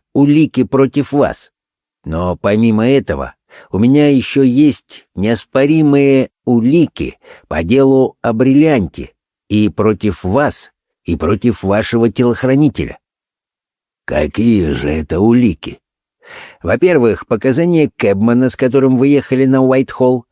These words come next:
и Кэбмана, который вёз вас обратно. Во-вторых, показания швейцара, видевшего вас около витрины.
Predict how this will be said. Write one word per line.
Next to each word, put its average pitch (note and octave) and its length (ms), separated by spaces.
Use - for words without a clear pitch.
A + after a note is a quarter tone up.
и C#2 120
Кэбмана, G2+ 580
который A#2 360
вёз F#2+ 260
вас G#2 200
обратно. C#3 460
Во-вторых, A#2+ 640
показания D3 600
швейцара, D3 720
видевшего A2+ 720
вас C#3+ 400
около B2+ 340
витрины. C3 560